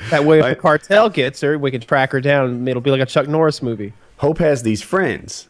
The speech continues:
Speaker 2: and, uh, I'm gonna out 'em right now. They're twins, and, uh, they could only go to the concert because I was going. Like, her, her parents were like, you know, they, "Oh, okay, you can go since, since Mister Woodworth is going."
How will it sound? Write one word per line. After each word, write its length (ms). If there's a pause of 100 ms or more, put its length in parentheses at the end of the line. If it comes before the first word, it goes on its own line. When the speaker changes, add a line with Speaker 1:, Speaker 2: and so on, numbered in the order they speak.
Speaker 2:
and, 360
uh, 300
I'm 120
gonna 180
out 200
'em 140
right 140
now. 140
They're 160
twins, 600 (220)
and, 320
uh, 420 (280)
they 220
could 160
only 220
go 140
to 60
the 100
concert 600 (320)
because 280
I 160
was 140
going. 360 (180)
Like, 220
her, 240
her 120
parents 400
were 100
like, 380
you 80
know, 140
they, 160 (1080)
"Oh, 120
okay, 160
you 160
can 120
go 200
since, 560
since 260
Mister 240
Woodworth 400
is 80
going." 280